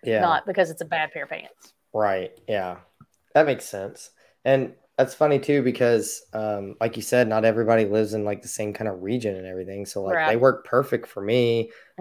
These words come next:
Speaker 1: Um,
Speaker 2: Mm-hmm.
Speaker 1: they're a little warm in September, I think, but, um, I can deal with it for, like, a month till it gets cold. But, like, you, like, you're not gonna wear 'em where it's hot, you know,
Speaker 2: Yeah.
Speaker 1: consistently. And like you said, it doesn't make them a bad product. It's just
Speaker 2: Right.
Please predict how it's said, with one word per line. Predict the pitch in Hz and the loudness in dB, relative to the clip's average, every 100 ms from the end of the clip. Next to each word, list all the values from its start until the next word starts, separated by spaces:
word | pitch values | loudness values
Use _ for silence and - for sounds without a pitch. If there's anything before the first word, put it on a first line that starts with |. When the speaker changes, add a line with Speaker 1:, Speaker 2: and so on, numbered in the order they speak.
| 180 | -2
Speaker 1:
Um, | |
Speaker 2:
Mm-hmm. | 113 104 | -2 2
Speaker 1:
they're | 117 | 2
a | |
little | 113 123 117 110 | 6 8 8 6
warm | 113 113 113 | 4 4 2
in | 117 107 | 0 -2
September, | 120 113 - 110 110 110 | -2 -4 -6 -4 0 0
I | 110 | 0
think, | 104 110 110 110 107 - _ _ _ _ | 0 -2 0 -2 -6 -12 _ _ _ _
but, | 104 | -2
um, | 101 98 98 98 - | -2 -4 -6 -10 -8
I | 104 | -6
can | 98 101 | -6 -4
deal | 101 104 | 0 2
with | 104 | 2
it | 110 - | 0 -4
for, | 107 | -2
like, | 107 101 | -2 -4
a | |
month | 101 101 104 - | -4 -4 -6 -6
till | 104 | -6
it | 95 | -4
gets | 98 - | -8 -6
cold. | 110 110 117 | 0 2 2
But, | 107 | 0
like, | 104 95 | -2 -4
you, | 113 131 127 107 107 | -2 0 0 -2 -4
like, | 101 92 - _ _ _ _ - | -6 -6 -10 _ _ _ _ -4
you're | 120 | 0
not | 127 | 2
gonna | 117 | 2
wear | 110 113 | 2 2
'em | 107 | 2
where | 107 | -2
it's | 104 | -4
hot, | - 101 104 110 120 _ - | -6 -2 2 2 0 _ -10
you | 104 | -6
know, | 101 | -2
Speaker 2:
Yeah. | 156 143 | -2 -4
Speaker 1:
consistently. | - 110 - 110 107 104 113 110 | -6 -10 -8 -8 -4 0 2 2
And | 101 92 _ _ _ _ _ _ - | -2 -10 _ _ _ _ _ _ -12
like | 101 | -12
you | 95 | -2
said, | 123 123 | 2 2
it | |
doesn't | 104 101 | 2 -2
make | 104 104 | -4 -2
them | 104 | -4
a | 101 | -4
bad | 90 107 104 | -2 -2 -2
product. | 110 113 113 104 | 2 4 4 0
It's | 95 - | -8 -12
just | 98 | -2
Speaker 2:
Right. | 180 151 | 0 0